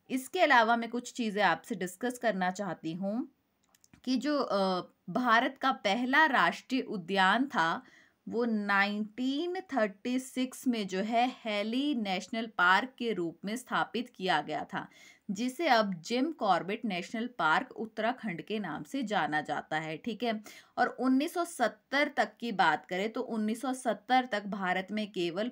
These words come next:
पांच राष्ट्रीय उद्यान थे और उन्नीस सौ बहत्तर की बात करें तो उन्नीस सौ बहत्तर में भारत में जो है वन्य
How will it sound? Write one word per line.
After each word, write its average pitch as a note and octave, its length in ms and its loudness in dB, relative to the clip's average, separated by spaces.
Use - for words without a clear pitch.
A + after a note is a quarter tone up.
पांच A3 400 2
राष्ट्रीय F3+ 580 -2
उद्यान D#3+ 720 -2
थे A3 180 0
और A#3+ 320 4
उन्नीस C4 360 2
सौ D#4 80 0
बहत्तर G#3 580 -4
की D4 180 -6
बात G3 300 2
करें F#3+ 240 -2
तो A#3 120 -6
उन्नीस A3 340 -2
सौ C4 120 -2
बहत्तर G#3+ 580 0
में A3 220 -2
भारत G3+ 600 2
में F#3 180 -4
जो F3+ 120 -6
है A3+ 180 -2
वन्य A3 720 0